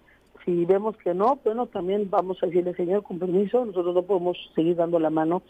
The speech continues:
a alguien que no puede ver, que no puede sentir, que no quiere caminar, que no quiere a Morelos". Pero bueno, que voy a estar en esa posición un tiempo porque sí creo que Morelos no está como para tanta guerra. La neta es que sí ya estamos bien mal y sí necesita la gente respuestas.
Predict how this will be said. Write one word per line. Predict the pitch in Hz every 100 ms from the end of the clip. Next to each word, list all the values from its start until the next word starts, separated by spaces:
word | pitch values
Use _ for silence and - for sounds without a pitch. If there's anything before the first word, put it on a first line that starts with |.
| - -
a | 170
alguien | 185 180
que | 165
no | 165
puede | 175 160
ver, | 160 196
que | -
no | 170
puede | - 165 160
sentir, | 160 156 202
que | -
no | 170 165
quiere | - 170 165 151
caminar, | 156 156 156 180 202
que | 170
no | 165
quiere | - 170
a |
Morelos". | 165 156 180 269 - - _ _ _ -
Pero | 185
bueno, | 208 202 - _ _
que | 202 196 185
voy | 185 220
a |
estar | 214 214
en | 208
esa | 190
posición | 165 151 190
un | 185
tiempo | 170 180 190
porque | 185 180 180 -
sí |
creo | 180 196 185 202 _ _ _ _ _ -
que | 185
Morelos | 196 220 240
no | 220
está | 233 233
como | 226 208
para | 175 170
tanta | 175 185 190
guerra. | 165 180 180 - -
La | 160
neta | 170 180
es | 240
que | - 185
sí | 180
ya | 180
estamos | 180 185 180 170
bien | 170 165
mal | 170 220 - 180
y | 165
sí | 202
necesita | 202 190 170 180 -
la | 180
gente | 170 170 170
respuestas. | 165 - 180 -